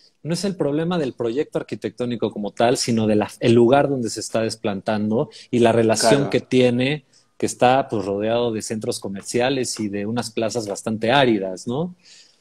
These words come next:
Speaker 1: Sí, en fin, eh, el proyecto, coincido, coincido, es un, eh, al final lo que está haciendo es una,
Speaker 2: Ahí
Speaker 1: es un,
Speaker 2: está.
Speaker 1: es, es un parasol, ¿no?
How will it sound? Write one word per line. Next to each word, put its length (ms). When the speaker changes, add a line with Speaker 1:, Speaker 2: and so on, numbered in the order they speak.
Speaker 1:
Sí, 840
en 120
fin, 280
eh, 520
el 100
proyecto, 680
coincido, 560
coincido, 380
es 140
un, 220
eh, 180
al 100
final 220
lo 80
que 80
está 140
haciendo 240
es 120
una, 120
Speaker 2:
Ahí 100
Speaker 1:
es 140
un, 120
Speaker 2:
está. 160
Speaker 1:
es, 120
es 200
un 140
parasol, 760
¿no? 180